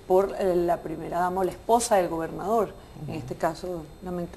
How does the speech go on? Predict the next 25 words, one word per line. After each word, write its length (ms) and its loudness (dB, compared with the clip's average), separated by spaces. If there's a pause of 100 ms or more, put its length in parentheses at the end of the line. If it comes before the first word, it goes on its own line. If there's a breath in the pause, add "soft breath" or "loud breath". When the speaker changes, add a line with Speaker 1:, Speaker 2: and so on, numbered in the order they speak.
(100)
Speaker 1:
la 180 4
nomenclatura 580 -4
correcta. 480 -2 (540 loud breath)
Este, 720 4 (400)
Rosana 320 4
Rodríguez 400 2
Dicea, 420 -4 (800 loud breath)
esposa 540 0
del 120 6
actual 280 0
gobernador 500 0
del 120 -8
estado 320 -4
de 60 -2
Aragua, 360 2 (500 loud breath)
madre 380 -2
de 80 -4
un 160 -10
hijo 140 -10
de 80 -6
cuatro 400 -10
años, 260 -8
licenciada 500 -6
en 60 -10
comunicado-, 480 -10